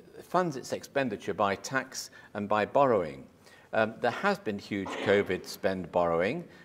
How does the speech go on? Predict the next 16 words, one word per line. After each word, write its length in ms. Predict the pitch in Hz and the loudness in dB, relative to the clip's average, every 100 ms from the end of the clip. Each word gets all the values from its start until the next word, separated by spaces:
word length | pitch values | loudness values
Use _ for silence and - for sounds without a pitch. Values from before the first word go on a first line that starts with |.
| - | -4
whereby 480 | 101 104 104 98 98 | 0 0 0 -2 -2
our 320 | 117 127 101 | -2 0 0
U 180 | 95 92 | -2 -6
K 300 | - 110 101 | -6 -2 -2
Debt 260 | 90 107 - | 0 -2 -2
Management 440 | 113 123 98 95 | -4 -4 -6 -6
Office 260 | 85 95 92 | -4 -6 -10
sells 380 | - 101 98 95 | 0 2 2 -2
gilts 460 | 90 92 - - | -2 -2 -4 -12
to 120 | - 90 | -8 -8
insurance 440 | 87 - 95 90 | -8 -6 -6 -6
companies 400 | - 85 80 82 | -8 -8 -10 -12
and 120 | 82 | -8
pension 360 | 95 87 - 78 | -8 -8 -10 -14
funds. 540 | - 87 107 160 - - - - - - | -6 -6 -4 -10 -12 -18 -20 -20 -16 -4
Um, 400 | 92 92 92 | -2 -2 -6